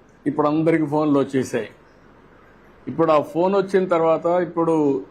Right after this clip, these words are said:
నెలవారీగా మీరు పరీక్షలు పెట్టినప్పుడు కానీ, మీ పిల్లలు స్కూల్కి రాకపోతే కూడా మీకు పంపిస్తారు. ఈరోజు రాలేదనుకోండి, చెప్పకుండా మీకు మెసేజ్ వచ్చేస్తుంది. మీరు దానిపైన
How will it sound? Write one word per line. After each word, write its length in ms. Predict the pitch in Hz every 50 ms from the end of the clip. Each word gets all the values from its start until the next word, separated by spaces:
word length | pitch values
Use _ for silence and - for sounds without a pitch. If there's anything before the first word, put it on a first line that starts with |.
| - 131
నెలవారీగా 720 | 135 147 156 170 175 170 175 175 175 175 180 170 175 170 170
మీరు 300 | 170 165 160 160 156 156
పరీక్షలు 500 | 151 143 143 143 160 160 - 185 170 156
పెట్టినప్పుడు 480 | 156 156 156 - 156 151 151 151 143
కానీ, 360 | 147 147 147 143 147 160 165
మీ 180 | 165 160 151 151 147
పిల్లలు 380 | 151 147 147 156 170 165 165
స్కూల్కి 380 | 156 - - 156 160 165 151 143
రాకపోతే 420 | 147 147 139 - - 143 131 135
కూడా 140 | 156 185 190
మీకు 140 | 185 170 160
పంపిస్తారు. 520 | 156 151 147 160 143 - - 147 113 87 - - - _ _ - - _ - _ _ - - _ - - - - - - - 123
ఈరోజు 240 | 131 131 151 170 175
రాలేదనుకోండి, 800 | 170 160 165 165 170 165 165 165 160 139 147 147 139 127 127 123 120 123 - - - - - - - - - - - - - - 143
చెప్పకుండా 520 | 143 139 143 165 139 156 156 147 143 139 135 139 139 - - _ _ _ - 151
మీకు 160 | 160 147 151
మెసేజ్ 340 | 147 147 151 151 175 170 160
వచ్చేస్తుంది. 640 | 151 - - 135 120 120 - - 110 98 90 - - - - - - - - - - - - - - - - 131
మీరు 200 | 156 185 190 185 165 175
దానిపైన 380 | 170 165 165 165 175 180 190